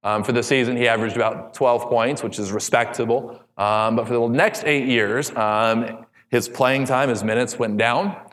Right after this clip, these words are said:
Um, this last year, he was a member of the team that won the N B A championship, the Toronto Raptors. He played all of, I believe it to be fifty-three seconds during the, uh,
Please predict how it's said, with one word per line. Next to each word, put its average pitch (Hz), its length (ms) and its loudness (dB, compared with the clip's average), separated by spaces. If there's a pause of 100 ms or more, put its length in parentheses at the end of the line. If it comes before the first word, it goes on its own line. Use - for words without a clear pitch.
(200)
Um, 107 220 0
this 123 160 0
last 135 400 0
year, 107 180 0
he 113 60 0
was 110 140 2
a - 20 -2
member 113 300 0
of 104 340 2
the 107 160 0
team 110 220 -2
that 107 100 -4
won 127 220 2
the 139 120 0
N 135 120 0
B 131 80 0
A 127 100 2
championship, 123 460 -4
the 101 80 -10
Toronto 113 300 -2
Raptors. - 520 0 (300)
He 151 100 -2
played 135 240 2
all 127 380 2
of, 117 180 2
I 110 140 2
believe 120 320 2
it 139 100 -2
to 117 80 -6
be 110 140 0
fifty-three 127 580 0
seconds 95 600 -2 (440)
during 117 560 2
the, 107 380 2
uh, 104 500 0